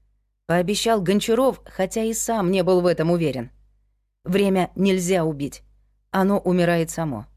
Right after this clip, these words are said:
Умирает в мучениях от распирающей его пустоты. Ведь что такое время?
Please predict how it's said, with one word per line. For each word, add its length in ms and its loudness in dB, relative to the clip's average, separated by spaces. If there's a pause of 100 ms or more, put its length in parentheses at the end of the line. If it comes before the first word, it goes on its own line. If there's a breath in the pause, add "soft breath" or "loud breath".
(580)
Умирает 460 2
в 60 -4
мучениях 800 0
от 160 -2
распирающей 760 0
его 260 2
пустоты. 540 -10 (640)
Ведь 180 -2
что 180 0
такое 400 2
время? 380 -2